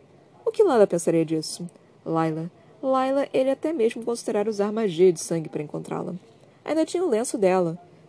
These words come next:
mas se deteve antes de sacar a faca. Passara meses sem se rebaixar tanto. Além disso,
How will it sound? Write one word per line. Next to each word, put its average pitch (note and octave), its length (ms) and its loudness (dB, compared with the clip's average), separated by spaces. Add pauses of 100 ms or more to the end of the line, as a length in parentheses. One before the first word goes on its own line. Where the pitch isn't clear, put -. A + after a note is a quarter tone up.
(100)
mas E3 400 2
se - 160 -6
deteve A3 420 4
antes D#3+ 140 -4
de - 40 -12
sacar E3+ 280 -4
a D#3+ 60 -4
faca. - 380 -10 (380)
Passara D#4 260 -2
meses A3 360 6
sem D#3+ 160 -6
se - 100 -14
rebaixar E3 400 -2
tanto. - 380 -12 (340)
Além F3+ 220 2
disso, E3 400 -2